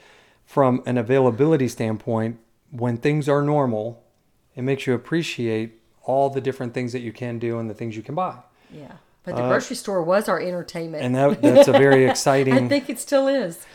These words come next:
Speaker 2: <laughs>
Speaker 1: Yep, that's, that's the excitement. The highlight of a day is going to the grocery store. And it's
Speaker 2: Uh-huh.
Speaker 1: kind of a show in itself to see how other people are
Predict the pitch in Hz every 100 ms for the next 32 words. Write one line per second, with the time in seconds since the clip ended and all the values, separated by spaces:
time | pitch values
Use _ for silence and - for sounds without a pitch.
0 | - 254 - - - 120 123 - 370 -
1 | 123 123 127 - 147 135 127 - 135 139
2 | 123 117 135 127 127 127 123 117 117 123
3 | 135 117 117 120 117 120 123 135 120 165
4 | 165 180 185 190 165 - 143 127 120 -
5 | 120 123 131 123 - 131 117 117 117 127
6 | 117 120 117 110